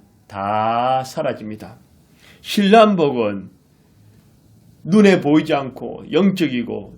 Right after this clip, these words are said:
영원한 것입니다. 하나님과의 관계에서 온 것입니다. 신령한 복은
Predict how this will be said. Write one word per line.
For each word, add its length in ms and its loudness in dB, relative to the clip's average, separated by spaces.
영원한 480 4
것입니다. 560 -12
하나님과의 1000 0
관계에서 560 -4
온 120 -8
것입니다. 560 -16
신령한 540 2
복은 500 -2